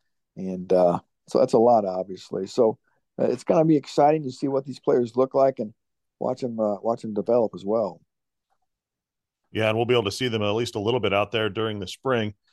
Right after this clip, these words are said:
Speaker 2: Those fourteen portal guys, I mean, there are several storylines. You've outlined a lot of them on gold and black dot com. Obviously, offensive line. There's the Georgia to Purdue connection, which has been
Speaker 1: Yeah.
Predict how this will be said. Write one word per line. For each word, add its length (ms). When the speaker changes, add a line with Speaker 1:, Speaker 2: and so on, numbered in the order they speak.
Speaker 2:
Those 140
fourteen 600
portal 420
guys, 420
I 40
mean, 100
there 100
are 60
several 340
storylines. 800
You've 100
outlined 380
a 40
lot 220
of 80
them 240
on 260
gold 200
and 120
black 380
dot 320
com. 380
Obviously, 380
offensive 520
line. 360
There's 200
the 120
Georgia 520
to 120
Purdue 440
connection, 540
which 160
has 160
been 400
Speaker 1:
Yeah. 220